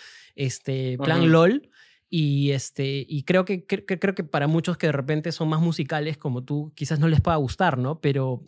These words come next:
Speaker 1: es, es algo ambiguo en la música, cómo es que el
Speaker 2: Ujú.
Speaker 1: público conecta con, con canciones más así, ¿no? Más comerciales, que creo que es esta canción. Pero más allá de, de lo comercial o no, creo que también ha calado en mucha gente. Por ejemplo,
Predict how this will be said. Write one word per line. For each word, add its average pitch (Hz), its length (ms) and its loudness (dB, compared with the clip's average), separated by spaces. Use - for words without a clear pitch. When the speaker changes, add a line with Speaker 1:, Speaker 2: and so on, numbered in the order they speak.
Speaker 1:
es, 170 280 -2
es 180 180 -2
algo 180 480 -2
ambiguo 156 420 2
en 139 80 2
la 139 60 -2
música, 160 520 -2
cómo 156 360 -2
es 139 100 -4
que - 140 -8
el 127 80 -6
Speaker 2:
Ujú. 135 160 -4
Speaker 1:
público 190 500 4
conecta 175 420 2
con, 147 300 -2
con 143 140 -4
canciones 165 360 2
más 156 220 2
así, 160 380 -2
¿no? 143 100 -2
Más 139 220 -6
comerciales, 151 720 -2
que 139 100 -8
creo 156 180 -4
que 156 80 -6
es - 80 -6
esta 156 300 -6
canción. 151 380 -2
Pero 180 160 4
más 226 160 0
allá 233 160 4
de, 226 260 0
de 151 100 2
lo 147 100 2
comercial 151 440 0
o 160 60 2
no, 170 200 -2
creo 180 120 -6
que 180 80 -6
también 165 460 -2
ha 160 120 -4
calado 165 300 0
en 156 60 4
mucha 165 200 -2
gente. 156 280 0
Por 139 120 -8
ejemplo, - 360 -2